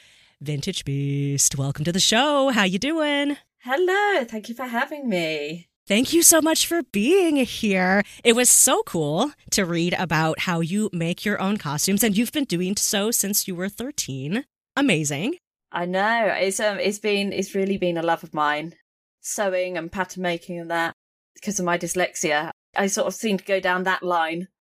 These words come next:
Speaker 2: a lot more, uh, down the, <laughs> the pattern making and drawing route <laughs> a lot more than sort of, like, not practical, but, you know, what sort of subjects would you call it?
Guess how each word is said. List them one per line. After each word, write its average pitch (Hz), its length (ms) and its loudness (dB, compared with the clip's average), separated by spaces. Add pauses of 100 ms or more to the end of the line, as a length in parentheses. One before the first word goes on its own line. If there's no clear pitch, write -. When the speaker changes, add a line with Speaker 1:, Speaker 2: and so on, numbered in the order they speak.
Speaker 2:
a 214 60 2
lot 208 220 0
more, 190 460 0 (460)
uh, 202 60 0
down 190 300 -2
the, 294 320 -2
<laughs> - 40 -20
the 226 120 -2
pattern - 500 -2
making 277 640 -4 (640)
and 247 180 -2
drawing 233 540 -2
route 190 360 -2 (460)
<laughs> - 520 -6
a 269 40 2
lot 247 240 0
more 226 220 -2
than 214 180 -2
sort 247 300 -2
of, 247 180 -4
like, 196 340 -2 (640)
not 233 220 -12
practical, 233 600 -6
but, 233 180 -6
you 226 100 -6
know, 165 300 -4 (480)
what - 300 -8
sort 196 140 -2
of 180 60 -4
subjects 185 520 -4
would 175 120 -8
you 170 120 -8
call 156 260 -2
it? 156 160 -6